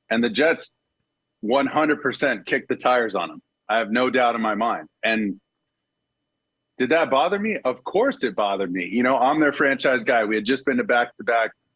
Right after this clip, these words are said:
A F C title games. Like, we're knocking on the door. We got a shot to really build something here.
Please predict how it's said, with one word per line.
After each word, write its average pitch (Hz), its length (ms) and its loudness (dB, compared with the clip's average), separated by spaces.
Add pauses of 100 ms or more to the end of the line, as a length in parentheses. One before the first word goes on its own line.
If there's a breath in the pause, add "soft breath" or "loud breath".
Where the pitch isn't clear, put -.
(140)
A 120 120 0
F 113 80 -6
C 120 160 -6
title 110 320 0
games. 95 500 -6 (300)
Like, 113 160 0
we're 147 120 4
knocking 131 420 2
on 123 140 2
the 113 80 -2
door. 120 300 2
We 120 120 -2
got 127 160 2
a 104 40 -6
shot 131 440 0
to 113 60 -8
really 117 240 0
build 143 320 0
something 104 440 -4
here. 101 320 -2